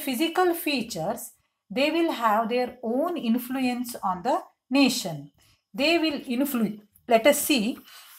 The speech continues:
these physical features, they will influence the river system of the nation, climatic condition, natural vegetation, land use, agriculture,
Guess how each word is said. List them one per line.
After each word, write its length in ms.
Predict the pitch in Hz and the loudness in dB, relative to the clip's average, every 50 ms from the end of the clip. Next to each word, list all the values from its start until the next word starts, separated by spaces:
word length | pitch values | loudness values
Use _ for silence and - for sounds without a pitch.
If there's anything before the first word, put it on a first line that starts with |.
| - - - - 269 | -20 -20 -12 -6 0
these 420 | 196 247 285 311 330 330 - 240 | 2 4 6 6 4 4 2 0
physical 540 | - - 254 226 285 311 311 - 349 339 311 | 0 2 2 6 4 4 6 6 6 6 6
features, 800 | 320 - - 269 233 - - - 180 160 190 240 - - - - _ _ _ _ _ - | 4 4 4 4 4 2 0 -2 0 2 2 2 0 -2 -10 -12 _ _ _ _ _ -2
they 220 | 202 214 277 302 302 | 2 4 6 6 6
will 240 | 302 311 302 254 - - | 6 4 2 2 0 0
influence 840 | 240 247 302 302 - 320 330 320 269 202 175 196 240 277 - - - - - - - - | 2 2 2 4 6 6 8 8 6 6 4 4 2 2 0 -2 -6 -10 -20 -20 -14 -4
the 180 | - 196 226 220 | 2 4 4 6
river 300 | 214 226 240 247 311 339 | 6 6 6 6 6 6
system 580 | 339 330 - 311 302 - - - 269 254 240 226 | 6 4 2 2 2 2 2 4 4 6 6 4
of 160 | 202 202 - 185 | 2 2 0 0
the 100 | 185 180 | -2 -2
nation, 560 | 175 170 165 160 - - 208 226 247 311 302 - - - _ _ _ - | 0 -2 -4 -4 0 2 4 4 4 2 -2 -6 -18 -20 _ _ _ 2
climatic 680 | 240 233 208 220 226 240 294 302 302 320 302 - - - | 6 8 8 8 8 6 6 4 4 2 0 2 4 2
condition, 720 | - 180 170 156 156 156 156 - - 240 262 320 - - - - - _ - | 4 4 2 0 -2 -2 -2 2 2 4 4 4 0 -4 -14 -20 -14 _ 2
natural 580 | 190 208 214 233 262 262 - 320 311 330 320 | 8 10 10 10 10 10 8 6 6 6 6
vegetation, 840 | 269 226 175 160 185 165 - 185 165 156 - - 233 247 262 320 - - _ _ _ _ - | 6 4 4 2 -2 -4 -2 -2 -2 -2 -2 0 2 2 2 2 0 -4 _ _ _ _ -2
land 460 | 190 202 208 214 254 294 320 302 208 | 2 6 8 10 10 10 8 6 4
use, 440 | 175 165 165 190 254 311 - - - - - - - - _ | 4 2 0 0 0 0 -2 -4 -8 -12 -20 -20 -20 -6 _
agriculture, 960 | - 220 214 226 294 339 330 - 277 202 170 170 - - 175 185 220 269 - | 2 2 4 6 4 4 6 6 4 4 4 2 -2 0 2 2 2 2 0